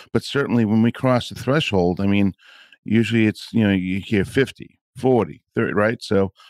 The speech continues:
over the beach, and the beach slants down slightly, so in, and they're not right on the roadway, so the roadway is a two-lane road before the fence, you know, be-, between the beach and the fence. So it's gotta be at least a hundred feet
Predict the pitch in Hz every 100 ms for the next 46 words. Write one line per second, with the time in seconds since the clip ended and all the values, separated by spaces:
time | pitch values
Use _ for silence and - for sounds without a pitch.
0 | _ 120 131 127 107 123 131 - 101 92
1 | 123 - - 117 113 104 - 110 117 110
2 | - 110 - 104 104 107 98 - 101 101
3 | - 107 110 110 120 113 98 117 117 107
4 | 87 104 123 90 85 95 98 92 101 123
5 | 120 110 107 101 - - - - 98 -
6 | 143 131 120 107 104 113 110 98 92 -
7 | 135 113 - 95 92 92 - - - 98
8 | 92 98 - - 120 101 90 117 - 80
9 | 78 113 104 - - _ - - - -
10 | 127 - 123 - - 143 147 98 76 95
11 | 135 - 85 82 - - -